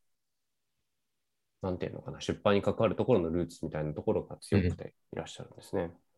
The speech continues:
Speaker 2: そうですね。特にその、えー、戸田勉さんなんかは、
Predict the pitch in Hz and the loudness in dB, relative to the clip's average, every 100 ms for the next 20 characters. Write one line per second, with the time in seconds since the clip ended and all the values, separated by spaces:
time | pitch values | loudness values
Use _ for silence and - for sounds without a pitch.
0 | _ _ _ _ - - - 107 107 - | _ _ _ _ 8 8 6 6 6 6
1 | 196 143 95 92 107 104 107 104 - _ | 10 12 12 10 10 10 8 6 -6 _
2 | - 107 101 - 110 139 143 - 147 143 | 8 10 10 12 12 12 12 12 12 12
3 | 143 131 131 127 131 120 - - 95 - | 12 12 12 12 12 12 12 8 8 6
4 | - | 0